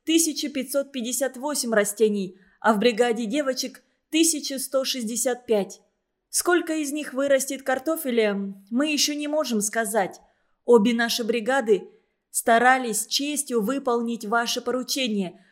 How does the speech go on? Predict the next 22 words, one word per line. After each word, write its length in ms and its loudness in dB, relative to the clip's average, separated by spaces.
чтобы 460 2
наш 300 -2
колхоз 560 -2
был 280 2
самый 560 2
лучший 640 -4
из 140 -2
всех, 380 -2
чтобы 540 2
оправдать 720 4
звание 480 0
мичуринцев. 840 -2
В 60 0
Ленинграде 680 2
Степан 560 -2
Владимирович 800 -2
сказал 560 2
нам, 340 -4
что 420 4
называться 600 0
мичуринцем 880 0
просто, 640 0